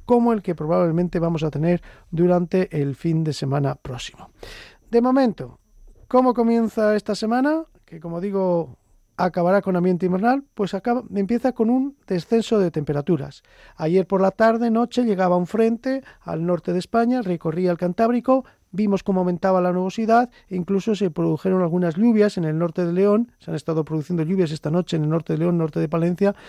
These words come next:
norte de Burgos. Lluvias poco importantes. Y ahora todavía tenemos cielos muy nubosos en todo en la mitad, eh, norte de Burgos, con algunos chubascos también por el norte de Soria. Chubascos que van a tender a desaparecer según avance la jornada.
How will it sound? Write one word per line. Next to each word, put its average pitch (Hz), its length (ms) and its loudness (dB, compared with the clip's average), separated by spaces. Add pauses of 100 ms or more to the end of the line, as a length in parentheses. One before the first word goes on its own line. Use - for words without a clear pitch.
(220)
norte 170 360 0
de 160 60 0
Burgos. 160 400 -2
Lluvias 190 380 0
poco 165 280 -2
importantes. 170 600 0
Y 196 80 -6
ahora 240 200 0
todavía 247 400 2
tenemos 226 420 0 (260)
cielos 220 380 0
muy 240 140 4
nubosos 233 540 2 (220)
en 160 160 -6
todo 202 280 2
en 196 340 2
la 196 100 4
mitad, 196 480 2
eh, 185 240 2
norte 196 400 0
de 196 60 2
Burgos, 233 380 0
con 185 120 -2
algunos 180 360 -2
chubascos 226 540 -2
también 185 280 -2
por 180 140 -6
el 175 140 -2
norte 180 280 -4
de 180 80 -2
Soria. 226 360 0 (300)
Chubascos 254 540 -2
que 214 120 -8
van 220 140 -2
a 220 80 -2
tender 202 300 0
a 190 80 2
desaparecer 190 640 -2 (240)
según 165 340 0
avance 147 340 2
la 135 120 -2
jornada. 127 560 -12